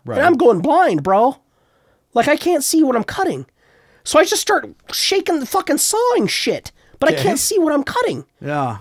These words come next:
Speaker 2: Is the intensity getting through? Are you feel, are you,
Speaker 1: A little
Speaker 2: are you
Speaker 1: bit.
Speaker 2: with me on this?
Speaker 1: I'm with you. It sounds intense.
Speaker 2: It is intense. And I, and
Speaker 1: Yeah.
Speaker 2: I'm gonna be honest, it, about a minute of that action, and at this point, my shoulder and arm is hurting.
Speaker 1: Sure.
Speaker 2: I'm not out sawing every day. Like,
Speaker 1: You
Speaker 2: I'm not
Speaker 1: probably
Speaker 2: built
Speaker 1: got
Speaker 2: like
Speaker 1: an
Speaker 2: a
Speaker 1: inch
Speaker 2: fucking
Speaker 1: into the wood at that point,
Speaker 2: Well,
Speaker 1: right?
Speaker 2: yeah, I couldn't tell 'cause I couldn't see.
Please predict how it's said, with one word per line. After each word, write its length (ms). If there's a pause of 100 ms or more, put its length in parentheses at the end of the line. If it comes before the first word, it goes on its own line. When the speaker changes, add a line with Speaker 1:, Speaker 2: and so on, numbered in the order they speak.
(240)
Speaker 2:
Is 120
the 100
intensity 440
getting 220
through? 260
Are 80
you 120
feel, 240
are 80
you, 120
Speaker 1:
A 40
little 160
Speaker 2:
are 40
you 100
Speaker 1:
bit. 80
Speaker 2:
with 180
me 100
on 140
this? 180
Speaker 1:
I'm 160
with 220
you. 140
It 220
sounds 320
intense. 540
Speaker 2:
It 80
is 160
intense. 440
And 80
I, 120
and 120
Speaker 1:
Yeah. 120
Speaker 2:
I'm 60
gonna 100
be 60
honest, 320
it, 180
about 300
a 100
minute 300
of 80
that 260
action, 480 (560)
and 180
at 160
this 120
point, 220
my 100
shoulder 320
and 100
arm 200
is 100
hurting. 320 (140)
Speaker 1:
Sure. 400
Speaker 2:
I'm 180
not 140
out 180
sawing 380
every 180
day. 160
Like, 140
Speaker 1:
You 80
Speaker 2:
I'm 60
not 80
Speaker 1:
probably 180
Speaker 2:
built 160
Speaker 1:
got 100
Speaker 2:
like 140
Speaker 1:
an 60
Speaker 2:
a 20
Speaker 1:
inch 80
Speaker 2:
fucking 220
Speaker 1:
into 120
the 80
wood 260
at 120
that 200
point, 40
Speaker 2:
Well, 260
Speaker 1:
right? 80
Speaker 2:
yeah, 140
I 140
couldn't 240
tell 120
'cause 100
I 60
couldn't 180
see. 320